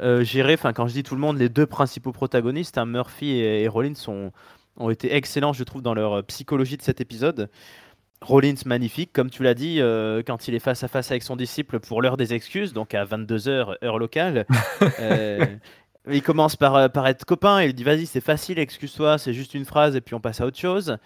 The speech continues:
Speaker 1: après, il se fait menaçant, hein, il lui dit quand même : « Tu sais ce qui arrive à tous ceux qui se mettent en travers de notre route. Donc, euh,
Speaker 2: Mhm,
Speaker 1: clairement,
Speaker 2: mhm.
Speaker 1: euh, voilà, si, si tu t'excuses pas, tu vas devenir un ennemi et, et je vais te casser la gueule, te crever un œil et tout ça. » Après, voilà, il lui gueule dessus, il fait jouer son, l'autorité, euh, limite, euh, hormonale, quoi.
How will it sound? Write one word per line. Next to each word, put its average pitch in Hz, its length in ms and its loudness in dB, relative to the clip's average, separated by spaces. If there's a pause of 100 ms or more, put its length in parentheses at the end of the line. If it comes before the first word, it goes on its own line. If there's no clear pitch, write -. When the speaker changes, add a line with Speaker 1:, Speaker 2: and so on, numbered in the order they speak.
(500)
Speaker 1:
après, 131 240 4
il 135 40 2
se - 80 -6
fait 135 100 2
menaçant, 135 500 2
hein, 143 100 2
il 123 60 2
lui 117 100 -2
dit 123 80 -4
quand 143 100 0
même : « 151 120 0
Tu 117 100 -12
sais 147 160 -6
ce - 80 -14
qui - 160 -2
arrive 143 200 6
à 117 80 2
tous - 100 -10
ceux 139 140 -8
qui 131 140 -10
se 135 100 -10
mettent 135 140 -4
en 123 60 -2
travers 117 220 0
de 113 60 -4
notre 110 260 -6
route. 190 300 -2
Donc, 107 220 -6
euh, 104 60 2
Speaker 2:
Mhm, 127 120 6
Speaker 1:
clairement, 117 360 2
Speaker 2:
mhm. 107 60 0
Speaker 1:
euh, 92 320 -4
voilà, 113 260 -4
si, 101 200 -16
si - 160 -18
tu - 140 -20
t'excuses - 380 -14
pas, 151 180 2
tu - 160 -10
vas 110 120 0
devenir 110 280 -4
un 110 80 -2
ennemi 135 360 -4
et, 101 220 -4 (400)
et 110 100 -6
je 104 60 -6
vais 113 80 -4
te - 140 -16
casser 113 260 -4
la 110 100 -2
gueule, 127 180 -2
te 107 100 -6
crever 110 280 -4
un 110 100 -2
œil 113 140 -4
et 104 40 -4
tout 95 100 -16
ça. » 170 320 -2 (420)
Après, 120 240 2
voilà, 143 200 8
il 135 60 6
lui 123 80 2
gueule 143 220 6
dessus, 143 380 0
il 139 80 -2
fait 117 320 2
jouer 127 180 0
son, 113 480 -4
l'autorité, 123 720 0
euh, 104 440 0
limite, 117 340 -8
euh, 101 220 -2
hormonale, 135 500 2
quoi. 117 140 -2